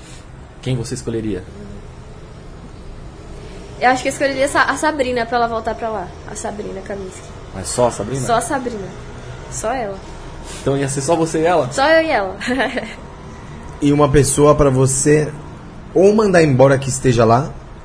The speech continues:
Speaker 3: ou não voltar que já saiu.
Speaker 2: A polonesa. <laughs>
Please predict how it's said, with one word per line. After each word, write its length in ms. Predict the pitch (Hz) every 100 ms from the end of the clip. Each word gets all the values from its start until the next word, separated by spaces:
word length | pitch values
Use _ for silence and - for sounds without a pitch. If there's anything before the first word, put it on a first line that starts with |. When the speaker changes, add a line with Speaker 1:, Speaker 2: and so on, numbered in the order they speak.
| - - - - - - -
Speaker 3:
ou 280 | 147 170 190
não 260 | 175 196
voltar 420 | 185 190 175 165 151
que 80 |
já 120 | 143 156
saiu. 280 | 147 117 - - - - - - - - - - - - - - - - - - - - - - - - - - -
Speaker 2:
A 160 | 202
polonesa. 640 | 214 226 320 392 277 226 247
<laughs> 400 | 254 226 240